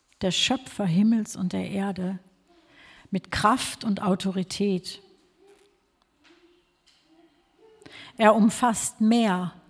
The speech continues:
als wir je denken können. Wir können uns ihn nicht vorstellen in seiner Größe. Er ist überragend herrlich. Und doch kommt er mit seinem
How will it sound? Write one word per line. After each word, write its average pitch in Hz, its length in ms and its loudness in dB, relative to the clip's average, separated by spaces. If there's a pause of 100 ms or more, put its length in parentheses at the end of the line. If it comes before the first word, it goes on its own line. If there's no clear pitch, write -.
als 196 340 -2
wir 196 120 0
je 202 360 -2
denken 196 480 -6
können. 165 400 -6 (1600)
Wir - 80 -4
können 233 360 4
uns 190 280 0
ihn 196 180 4
nicht 185 320 2
vorstellen 170 920 -2
in 165 140 0
seiner 170 380 -2
Größe. 170 560 -8 (2500)
Er 196 180 -2
ist - 380 -4
überragend 214 920 2
herrlich. 175 680 -2 (1900)
Und 190 240 4
doch 262 400 4
kommt 220 360 2
er 190 260 -2
mit 180 200 -2
seinem 185 460 0